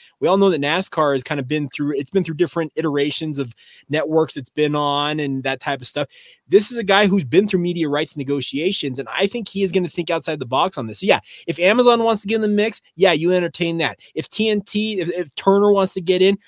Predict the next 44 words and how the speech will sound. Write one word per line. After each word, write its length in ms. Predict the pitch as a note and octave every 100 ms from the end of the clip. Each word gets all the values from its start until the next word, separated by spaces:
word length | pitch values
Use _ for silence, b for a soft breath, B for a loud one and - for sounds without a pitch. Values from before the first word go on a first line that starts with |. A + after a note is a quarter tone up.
| B -
I 140 | G3
want 240 | C#4 F3+ C3
Chuck 340 | E3 D#3+ - - - D3+
on 100 | D#3+
a 60 | C#3
pregame 420 | F#3+ G3+ E3 B2
show. 180 | - A2
I'd 160 | E3+ F#3
love 160 | G3
to 80 | F3
have 300 | F3 E3+ D3
Charles 300 | - F3 D#3
Barkley 440 | A2+ E3 D#3+ D3+ C3+
talking 320 | D3+ D3 C#3+
about 100 | C3+
college 280 | D3 C#3 -
football 320 | D3+ B2+ B2
every 200 | A#2+ A#2
week. 180 | A#2+ G#2+
I'm 160 | C#3
all 200 | D#3 B2+
on 120 | A2 G2
board 240 | C3+ C3+
with 120 | G#2
that. 260 | G2 E2 -
So 200 | C3+ B2 _ _ _ _ _ -
chase 240 | B3 C#4
as 120 | A#3
many 240 | F#3 A#3 G#3+
opportunities 840 | F#3 F#3+ F3+ D#3 F#3+ G3 F#3 D#3
as 320 | D#3+ F3 D#3+ D#3+
you 120 | E3+
can 240 | - D3
find, 360 | - E3 G3+ F3+
because 240 | C#3+ D3+ - B
you're 140 | C#3 E3
right. 240 | F#3 D3 _ _ -
You 80 | D#3
need 160 | G#3+
to 60 | F#3
dip 320 | C3 F#3+ G3
into 200 | G3 E3+
different, 560 | C3 E3+ - F3+ E3+ D3+
uh, 340 | D3 C#3+ C3